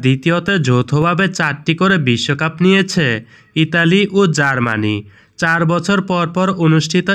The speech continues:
এই ফিফা বিশ্বকাপ কাদের হাতে উঠতে পারে, এ নিয়ে সকলের মধ্যে থাকে উন্মাদ উত্তেজনা। আজ আমরা জানার চেষ্টা করব কেন ফিফা বিশ্বকাপে অন্যতম হট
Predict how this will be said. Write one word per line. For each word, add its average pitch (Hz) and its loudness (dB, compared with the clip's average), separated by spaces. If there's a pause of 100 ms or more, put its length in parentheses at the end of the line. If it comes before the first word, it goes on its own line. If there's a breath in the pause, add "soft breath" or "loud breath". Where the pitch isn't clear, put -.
এই 180 2
ফিফা 147 -2
বিশ্বকাপ 160 0 (380 loud breath)
কাদের 131 -2
হাতে 165 -2
উঠতে 165 0
পারে, 110 -4 (400 soft breath)
এ 139 0
নিয়ে 185 4
সকলের 151 -2
মধ্যে 165 0
থাকে 175 0
উন্মাদ 170 2
উত্তেজনা। 123 -2 (500 loud breath)
আজ 160 0
আমরা 170 2
জানার 170 0
চেষ্টা 143 -2
করব 110 -2 (540 soft breath)
কেন 143 0 (100)
ফিফা 170 0 (140)
বিশ্বকাপে 151 -2
অন্যতম 165 0 (560 soft breath)
হট 131 -4